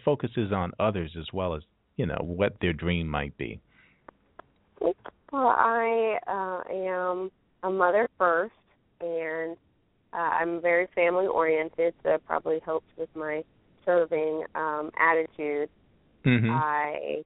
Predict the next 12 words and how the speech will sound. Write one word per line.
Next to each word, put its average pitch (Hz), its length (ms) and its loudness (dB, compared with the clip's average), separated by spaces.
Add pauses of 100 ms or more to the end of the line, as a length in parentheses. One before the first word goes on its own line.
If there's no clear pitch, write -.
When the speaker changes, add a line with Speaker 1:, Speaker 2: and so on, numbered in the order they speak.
(720)
Speaker 2:
uh, 156 260 2
love 180 300 2 (140)
to 226 80 2
learn. 180 560 2 (260)
I 165 140 0
love 165 260 2 (120)
to 190 60 -4
meet 175 220 -2
different 170 400 0
people. 160 500 -2 (440)
I 160 240 4
love 165 400 2